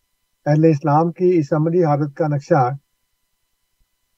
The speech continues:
اللہ تعالیٰ نے قرآن مجید میں اس آیت کے ذریعے بیان فرمایا ہے، جو سورہ الفرقان کی جو پچیس نمبر کی سورت ہے، اس کی آیت نمبر اکتیس میں اللہ تعالیٰ فرماتا ہے،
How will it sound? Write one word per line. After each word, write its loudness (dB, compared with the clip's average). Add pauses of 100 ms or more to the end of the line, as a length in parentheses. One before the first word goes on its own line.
(120)
اللہ -2
تعالیٰ 2
نے 2
قرآن 2
مجید 2
میں -2
اس -8
آیت 0
کے 0
ذریعے 2
بیان -2
فرمایا -2
ہے، 2 (2000)
جو -2
سورہ 0
الفرقان 0
کی 2 (580)
جو -2
پچیس -4
نمبر 2
کی -2
سورت -2
ہے، -6
اس -8
کی 0
آیت 2
نمبر 0
اکتیس -4
میں 0
اللہ -4
تعالیٰ 0
فرماتا -2
ہے، 2